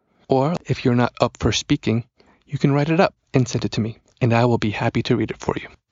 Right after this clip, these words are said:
So please, take some time, pray about it. And even if it's not your thing, if you feel like this is something God has called you to do,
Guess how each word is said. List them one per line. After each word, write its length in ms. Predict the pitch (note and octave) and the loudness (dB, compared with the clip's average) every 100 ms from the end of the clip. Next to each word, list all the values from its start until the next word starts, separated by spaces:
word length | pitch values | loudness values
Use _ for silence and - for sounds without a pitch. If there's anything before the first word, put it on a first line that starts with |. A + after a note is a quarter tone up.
| _ | _
So 160 | - C#3 | -4 -4
please, 460 | - D#3 A2 - - _ _ - | 2 2 2 -6 -16 _ _ -2
take 160 | C#3+ | -2
some 160 | - C#3+ | 0 0
time, 360 | C#3 B2+ B2 B2 - | 2 2 0 -2 -4
pray 200 | - C#3+ | 0 2
about 240 | G#2+ G2 | 2 -2
it. 140 | - - - _ - | -4 -14 -20 _ -4
And 180 | C3+ | 0
even 220 | C3+ D3 D3 | 2 2 2
if 120 | - | 0
it's 160 | - | -2
not 240 | C3+ B2+ - _ | 2 2 0 _
your 240 | - A#2+ | 0 0
thing, 400 | - - - - _ _ _ | 0 -4 -4 -10 _ _ _
if 280 | - A#2+ - | -10 -8 -4
you 80 | C#3 | -2
feel 180 | D3 C3+ | 2 2
like 160 | A#2 | 2
this 220 | - A#2+ | 0 0
is 80 | B2+ | 0
something 340 | - A#2+ A#2 A2+ | 0 0 2 2
God 200 | A#2 A2+ | 2 2
has 100 | - | 0
called 320 | - A#2+ A2+ | 0 0 2
you 60 | |
to 80 | A#2 | -2
do, 300 | G#2+ A2 A2 | 0 0 0